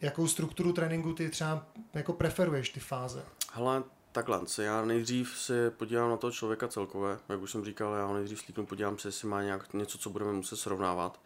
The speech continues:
Speaker 2: což je jako priorita číslo jedna, protože třeba u holek srovnávám často třeba, neříkám, že často takhle, abych to neřekl, pře-, těch holek zase tolik nemám, ale když už nějaký byly, tak jsem srovnával převážně kabelky,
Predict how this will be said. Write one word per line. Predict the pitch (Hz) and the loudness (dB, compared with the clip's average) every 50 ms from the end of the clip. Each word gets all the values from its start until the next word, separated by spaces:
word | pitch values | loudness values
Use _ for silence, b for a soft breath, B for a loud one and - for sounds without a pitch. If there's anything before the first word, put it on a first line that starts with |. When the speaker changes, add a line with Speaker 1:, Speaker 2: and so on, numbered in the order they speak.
| B B B B B B B B B B B B | B B B B B B B B B B B B
Speaker 2:
což | - - 104 98 95 - - | -6 -4 -4 -4 -4 -2 0
je | 104 101 | 2 4
jako | 101 101 101 98 - 98 | 4 4 4 2 0 -2
priorita | 92 - 104 101 98 95 101 101 | -6 -2 -2 -2 0 0 -2 -2
číslo | - - 95 - - 101 98 | -2 -4 -6 -4 0 0 0
jedna, | 92 87 95 95 95 | 2 2 0 0 -2
protože | 95 95 - - 95 95 | -2 -6 -10 -12 -12 -10
třeba | - 104 101 104 95 | -8 -4 -2 0 0
u | 85 90 | 0 0
holek | 92 104 101 98 95 | 0 -2 -2 -2 -2
srovnávám | - - 98 90 101 95 95 95 95 98 | -4 -8 -6 -4 -2 -2 0 0 -2 -4
často | - 98 87 - - | -6 -8 -12 -12 -12
třeba, | - - 98 95 95 95 95 92 90 - - | -10 -8 -6 -6 -4 -4 -6 -6 -8 -10 -10
neříkám, | - - 95 92 101 101 113 104 104 | -6 -6 -4 -4 -2 0 0 0 0
že | 92 | -2
často | - 98 92 - - - 90 | -4 -6 -8 -8 -8 -6 -6
takhle, | 98 92 98 98 | -4 -4 -2 -2
abych | 98 87 92 | -2 -2 -4
to | - - | -6 -8
neřekl, | 92 87 - - - | -10 -8 -10 -12 -12
pře-, | - - - 71 - - - | -10 -10 -8 -8 -10 -10 -8
těch | - 98 90 | -8 -6 -4
holek | 95 95 98 | -2 -2 -2
zase | 95 - - - | -4 -6 -8 -6
tolik | 101 95 95 | -6 -6 -4
nemám, | 95 95 101 98 98 98 | -4 -4 -2 -2 0 0
ale | 101 98 95 B B B B B | 0 0 -2 B B B B B
když | - 98 | -8 -6
už | 95 92 | -4 -2
nějaký | 101 98 95 95 - 98 | -2 -2 -2 -2 -4 -6
byly, | 82 95 95 95 95 | -4 -2 -2 -2 -2
tak | - 92 | -4 -8
jsem | - 87 82 | -10 -10 -10
srovnával | - - 95 95 92 92 95 95 | -8 -6 -4 -4 -2 -2 -2 -4
převážně | - - 92 90 90 95 104 | -4 -4 -4 -4 -4 -4 -4
kabelky, | 101 - 90 87 87 87 87 - 92 92 | -4 -2 0 0 0 0 0 -2 -2 -4